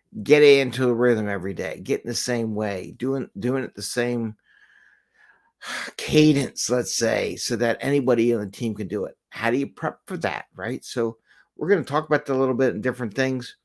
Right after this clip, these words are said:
but really look at what you do as a Scrum Master. Look at the things that the team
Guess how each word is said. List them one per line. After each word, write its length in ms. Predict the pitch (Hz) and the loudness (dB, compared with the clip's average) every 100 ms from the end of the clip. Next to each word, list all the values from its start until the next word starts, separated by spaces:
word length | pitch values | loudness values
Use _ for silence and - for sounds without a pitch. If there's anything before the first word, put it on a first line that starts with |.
| _ _ _ _ _ _ 127 | _ _ _ _ _ _ 0
but 180 | 131 | 0
really 760 | 127 135 180 220 170 110 110 - _ _ _ _ _ _ _ _ _ | 0 2 4 8 8 6 0 -10 _ _ _ _ _ _ _ _ _
look 380 | 110 120 170 - | -6 2 2 4
at 140 | - 143 | 2 4
what 160 | 165 | 2
you 160 | 139 135 | 2 -2
do 280 | 113 131 120 | 2 4 2
as 120 | 95 | -2
a 60 | |
Scrum 300 | 95 120 117 | -6 -4 -2
Master. 340 | 101 90 - - | -2 -4 -8 -8
Look 180 | 127 156 | -4 -2
at 80 | 185 | -2
the 120 | 156 | -2
things 340 | - 139 127 | -2 -2 -2
that 160 | 101 - | -6 -8
the 80 | 92 | -12
team 640 | - 131 131 131 127 | -8 -4 -2 -2 -4